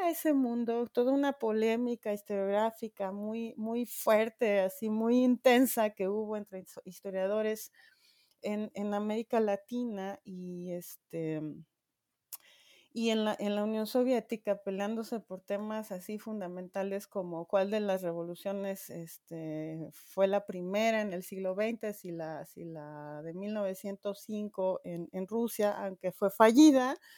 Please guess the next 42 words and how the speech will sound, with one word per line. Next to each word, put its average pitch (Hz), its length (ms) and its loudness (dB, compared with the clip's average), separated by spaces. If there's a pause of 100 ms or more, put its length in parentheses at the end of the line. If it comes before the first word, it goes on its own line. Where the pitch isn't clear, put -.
(1600)
pero 202 200 4
fue 226 180 4
un 233 80 6
antecedente 208 600 2
importante 220 580 -4
para 196 260 0
la 190 140 2
del 196 140 0
diecisiete, 254 680 2
o 196 140 2
bueno, 190 340 -2
la 170 140 -2
Revolución 190 720 -6
Mexicana 196 720 -6
de 180 100 0
mil 180 220 -6
novecientos 196 640 -4
diez, 190 320 4
que, 190 160 -8
pues, - 240 -10
para 160 260 -10
México, 170 460 -8
o 190 80 -2
sea, 185 120 -6
es 180 100 -8
uno 208 200 -2
de 196 120 2
los 160 180 -4
baluar-, 170 420 -6
grandes 214 360 0
baluartes 202 580 4
del 190 180 4
nacionalismo 180 800 0
mexicano, 147 720 -10
¿no? 196 240 -4
Y 233 60 0
entonces, 190 360 -8
bueno, 185 300 -4
siendo 233 240 0
yo 240 160 6
mexicana, 220 720 -2
era, 214 180 0